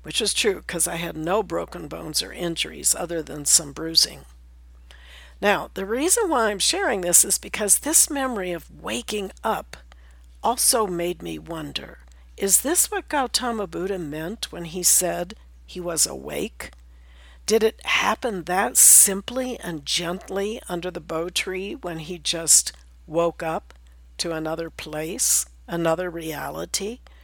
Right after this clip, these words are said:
into God consciousness? When he was asked, "Who are you?" after he had his awakening, he said, "I am awake."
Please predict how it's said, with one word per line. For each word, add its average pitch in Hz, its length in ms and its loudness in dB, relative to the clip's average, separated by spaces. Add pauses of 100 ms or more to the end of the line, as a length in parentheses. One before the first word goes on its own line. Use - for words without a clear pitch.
(300)
into 180 600 -2
God 151 340 -8
consciousness? - 960 0 (1120)
When 190 260 -4
he 240 180 -2
was 214 220 6
asked, 214 640 4 (380)
"Who 254 200 -2
are 185 240 0
you?" 160 300 -8
after 165 640 -4 (220)
he 185 200 -8
had 165 220 -2
his 262 220 0
awakening, 160 600 -12 (760)
he 214 160 -6
said, 196 460 6 (200)
"I 180 180 0
am 190 220 -4
awake." 160 440 -8